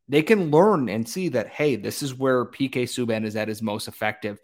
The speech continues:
What can you do to kinda mimic that going forward?" And I really, I, I, I nostalgically, yes,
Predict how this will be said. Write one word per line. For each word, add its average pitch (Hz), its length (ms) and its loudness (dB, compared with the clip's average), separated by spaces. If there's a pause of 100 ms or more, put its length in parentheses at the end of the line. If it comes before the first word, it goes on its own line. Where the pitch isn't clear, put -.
(460)
What 131 160 -2
can 147 160 0
you 139 100 4
do 131 160 2
to 127 60 -6
kinda 113 280 0
mimic 113 380 0
that 110 260 0
going 104 300 -4
forward?" 147 680 0
And 120 340 -2
I 123 200 -2
really, 135 840 -2 (1500)
I, 135 240 -2 (100)
I, 139 120 2 (200)
I 127 160 -8 (280)
nostalgically, 165 720 2
yes, - 480 -4